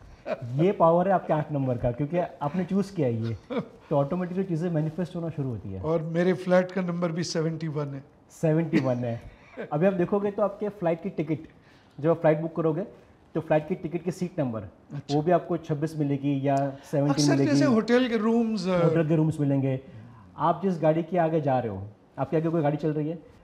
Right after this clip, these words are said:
Speaker 1: अगर वो आठ नंबर है तो चांस है कि वो आपको जल्दी पहुंचाएगी, अगर आपको कुछ करना है तो।
Speaker 2: ओके।
Speaker 1: तो वो आप देख सकते हो कि इस नंबर की गाड़ियाँ मुझे हमेशा आगे लेके जाती है, तो उनको फॉलो करोगे तो जल्दी पहुंच सकते हो destination पे।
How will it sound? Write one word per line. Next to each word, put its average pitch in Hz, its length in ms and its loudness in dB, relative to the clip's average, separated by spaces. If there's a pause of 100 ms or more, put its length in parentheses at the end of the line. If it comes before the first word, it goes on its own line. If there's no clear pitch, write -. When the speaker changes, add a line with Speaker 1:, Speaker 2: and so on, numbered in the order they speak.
(280)
Speaker 1:
अगर 156 180 2
वो 165 120 4
आठ 160 220 2
नंबर 165 220 -2
है 160 60 0
तो 170 220 -4
चांस 156 500 -2
है 156 60 -2
कि 156 100 -2
वो 151 120 2
आपको 151 180 0
जल्दी 135 220 -2
पहुंचाएगी, 107 500 -8 (200)
अगर 131 160 -2
आपको 135 200 -4
कुछ 139 140 -4
करना 117 240 -8
है 110 80 -8
तो। 101 120 -10
Speaker 2:
ओके। - 960 -18
Speaker 1:
तो 151 80 0
वो 147 80 4
आप 156 80 4
देख 151 160 0
सकते 165 280 -2
हो 160 60 -6
कि 170 80 -6
इस 170 280 -6
नंबर 160 180 0
की 160 120 -6
गाड़ियाँ 147 280 -2
मुझे 147 160 -2
हमेशा 139 260 -4
आगे 123 140 -6
लेके 107 180 -8
जाती 101 260 -10
है, 107 60 -8
तो 139 120 -4
उनको 135 140 -2
फॉलो 151 260 -2
करोगे 151 260 -2
तो 151 100 -6
जल्दी 139 320 -4
पहुंच 127 280 -8
सकते 127 200 -6
हो 127 60 -6
destination 104 400 -10
पे। 101 180 -12